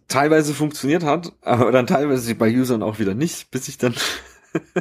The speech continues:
bis ich dann zu dem Punkt gekommen bin, dass ich gesagt, da habe ich dann nochmal Jihad, äh, in einem, in einem, in einem Emergency Call dazu gebracht, um mir nochmal zu helfen,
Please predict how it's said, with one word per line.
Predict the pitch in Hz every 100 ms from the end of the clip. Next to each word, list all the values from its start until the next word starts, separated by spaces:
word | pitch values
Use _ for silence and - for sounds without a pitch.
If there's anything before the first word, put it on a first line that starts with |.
| - - - - - - -
bis | 151 202
ich | 160
dann | 151 147 120 127
zu | 127
dem | 139 247 247
Punkt | 151 156
gekommen | 139 131 131
bin, | 123 123 -
dass | 123 127
ich | 113
gesagt, | 117 127
da | -
habe | 123
ich | -
dann | 110
nochmal | 131 123 117
Jihad, | 123 117 101 - -
äh, | - - 92 - -
in | 113
einem, | 110 -
in | - 101
einem, | 98 104 - - - - - - -
in | 107
einem | 95
Emergency | 117 113 143 139 135 131
Call | 110 120 139 143
dazu | 135 - -
gebracht, | 110 101 120 165
um | 107
mir | 117
nochmal | 123 139 98
zu | - 92
helfen, | 95 - 131 139